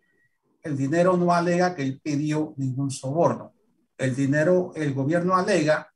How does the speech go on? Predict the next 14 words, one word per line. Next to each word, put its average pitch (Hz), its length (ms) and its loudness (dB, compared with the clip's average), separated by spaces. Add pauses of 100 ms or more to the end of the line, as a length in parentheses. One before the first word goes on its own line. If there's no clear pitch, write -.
(140)
de 143 160 -8
que 147 180 -4
él 151 200 -8
cooperó 180 920 0 (340)
con 220 520 4
el 139 280 -4
pago 190 440 2
de 190 80 -4
los 202 200 -6
sobornos 165 800 -4 (480)
por 156 280 2
la, 143 240 -4
firmar 151 540 2
y 165 60 -2